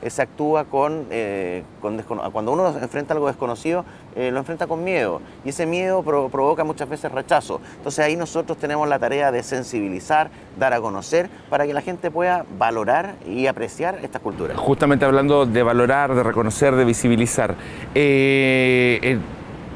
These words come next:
Speaker 2: nuestra, nuestra Constitución, que posiblemente, de acuerdo a la votación que se haga en abril, puede ser cambiada. Los pueblos indígenas, los pueblos originarios están pidiendo ser incluidos dentro de esto. ¿Cómo lo ve eso?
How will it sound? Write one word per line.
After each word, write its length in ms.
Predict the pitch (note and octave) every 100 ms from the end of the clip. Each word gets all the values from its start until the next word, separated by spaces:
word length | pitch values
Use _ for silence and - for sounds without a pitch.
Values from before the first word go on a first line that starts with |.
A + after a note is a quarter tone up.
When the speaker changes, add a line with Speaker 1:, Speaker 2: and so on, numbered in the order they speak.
| - - - -
Speaker 2:
nuestra, 720 | C3+ B2 - C3 B2 A#2 G#2+
nuestra 320 | B2+ A#2+ C3
Constitución, 800 | A#2+ B2 - A2 A#2+ - F3 D#3+ -
que 140 | C3+
posiblemente, 1040 | - C3+ B2 - D3+ C3+ C#3+ D3+ C#3+ A#2 B2+
de 100 | A#2+
acuerdo 260 | A2 A#2+
a 40 | B2
la 60 |
votación 440 | A2+ G#2+ A#2 C#3 B2
que 80 |
se 100 | A#2+
haga 80 | C3
en 80 | B2
abril, 300 | A#2+ C3 C3 - - - -
puede 240 | D#3 D3+
ser 340 | C#3 D3+ C#3+ C#3
cambiada. 680 | C#3 B2+ C3+ D#3 D3 C#3 D#3+ - - -
Los 80 | A#2+
pueblos 320 | - D3 C#3+
indígenas, 540 | C#3+ C3+ C#3+ D3+ D3 C3+
los 100 | B2
pueblos 300 | B2+ C3 C3+
originarios 580 | B2+ C3 C#3 C#3 D3
están 320 | B2+ A2+ C#3 D3
pidiendo 460 | D3 C3+ C#3+ D3
ser 260 | C#3 D3+ C#3 -
incluidos 680 | D#3+ D3+ D3+ D#3+ E3+ D3+
dentro 280 | C3+ C3 C3+
de 80 | A#2+
esto. 220 | A#2+ B2
¿Cómo 240 | C#3+ D#3+ E3
lo 160 | D3+
ve 260 | C3+ D3 B2+
eso? 320 | A2 - A#1